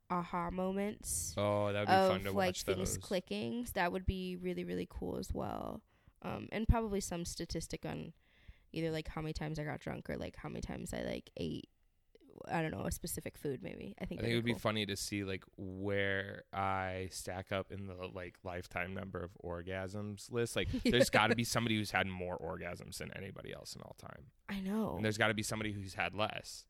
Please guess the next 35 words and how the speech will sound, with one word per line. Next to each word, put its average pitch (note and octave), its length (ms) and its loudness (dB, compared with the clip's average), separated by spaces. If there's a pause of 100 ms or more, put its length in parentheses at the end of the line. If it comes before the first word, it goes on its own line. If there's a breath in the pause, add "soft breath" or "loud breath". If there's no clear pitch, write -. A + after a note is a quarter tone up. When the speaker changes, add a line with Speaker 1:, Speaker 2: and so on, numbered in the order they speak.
(340 soft breath)
Speaker 2:
Probably B2 440 4
the G2 100 0
o-, F#2+ 180 -6
there's F#2+ 200 -2
probably G2+ 260 -2
a F#2+ 60 -10
lot F#2 180 -8
of F2+ 80 -12
people G2 320 -14
who F#2+ 60 -14
had F#2 180 -10
zero. F#2+ 400 -12 (720 loud breath)
Um, F#2+ 640 0 (560)
so - 160 -2
I G2 80 4
would G2 80 0
just F#2 160 -10
be - 80 -8
curious G2 400 -8
to - 120 -10
see F2+ 580 -8
where F#2 260 0
I F2+ 80 -2
stack F2+ 360 -6
up. F#2+ 200 -4
Like, G2+ 140 -4
I'd F#2+ 120 -2
probably F2+ 640 -4 (120)
Speaker 1:
Like, G#3 140 2
Speaker 2:
be - 40 -10
Speaker 1:
comparatively A#3 680 6
or C4+ 60 4
just A3 200 2
your F3 80 0
numbers? - 520 -6